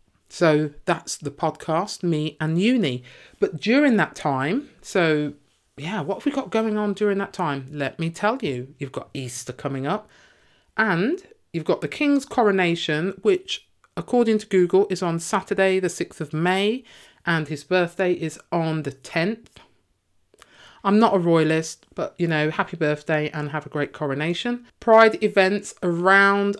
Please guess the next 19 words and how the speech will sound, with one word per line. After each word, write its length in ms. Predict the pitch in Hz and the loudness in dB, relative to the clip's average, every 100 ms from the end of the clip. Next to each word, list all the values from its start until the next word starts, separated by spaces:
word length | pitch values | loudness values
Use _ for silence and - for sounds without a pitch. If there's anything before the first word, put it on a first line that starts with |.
| - | -8
the 580 | 151 165 170 165 165 - 160 143 147 | -2 2 2 2 0 -2 -10 -8 -2
world. 640 | 156 143 139 139 135 - _ - - | 0 2 0 -2 -6 -10 _ -20 -6
Do 100 | 190 | 0
you 80 | 196 | 4
know 180 | 185 | 4
what? 360 | 175 160 147 - | 4 4 4 2
I, 500 | 160 165 165 170 165 165 - - 160 156 - | 4 4 4 2 -2 -8 -20 -10 -10 -10 -2
what 160 | 226 | -2
did 140 | 240 233 | 2 2
I 100 | 190 | 0
do 400 | - - 180 170 | -4 2 2 2
last 460 | 165 156 - - | -2 -4 -12 -8
year? 240 | 165 147 147 | -6 -4 -6
I 80 | 143 | -8
think 320 | 196 208 202 | -8 -8 -10
it 120 | - | -10
was, 380 | 190 190 185 - | -8 -8 -10 -14
was 140 | 269 | -20
it, 200 | _ - | _ -20